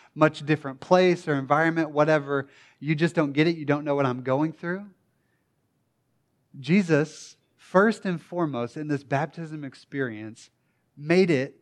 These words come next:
so that we cannot say that about God. We can't say, "God, you don't get it. God, you don't understand.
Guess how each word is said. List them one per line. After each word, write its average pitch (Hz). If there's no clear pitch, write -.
so 170
that 156
we 190
cannot 196
say 170
that 143
about 120
God. 110
We 185
can't 196
say, 175
"God, 160
you 170
don't 156
get 131
it. 107
God, 160
you 170
don't 170
understand. 127